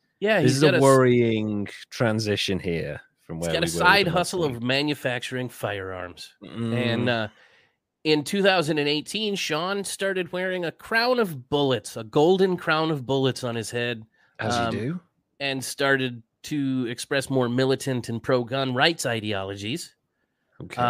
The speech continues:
Speaker 2: Okay.
Speaker 1: the
Speaker 2: Ooh.
Speaker 1: sanctuary church began to go by the name, uh, Rod of Iron Ministries and started performing religious rituals that heavily involved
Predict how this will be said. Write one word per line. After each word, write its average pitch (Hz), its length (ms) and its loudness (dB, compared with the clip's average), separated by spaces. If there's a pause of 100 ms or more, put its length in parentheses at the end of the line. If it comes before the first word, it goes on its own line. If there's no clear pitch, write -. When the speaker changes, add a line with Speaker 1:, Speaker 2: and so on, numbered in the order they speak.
(140)
Speaker 2:
Okay. 123 180 -10
Speaker 1:
the 135 80 6
Speaker 2:
Ooh. 135 40 8
Speaker 1:
sanctuary 156 600 0
church - 560 -2 (180)
began 139 360 0
to 135 120 -4
go 139 200 4
by 135 260 4
the 127 160 -2
name, 127 460 0 (640)
uh, 113 400 -2
Rod 147 400 4
of 143 140 2
Iron 143 440 2
Ministries 131 800 0 (420)
and 113 340 -6
started 123 460 0
performing 131 540 0
religious 127 500 2
rituals 131 560 -2
that 127 160 -2
heavily 165 420 0
involved 147 520 0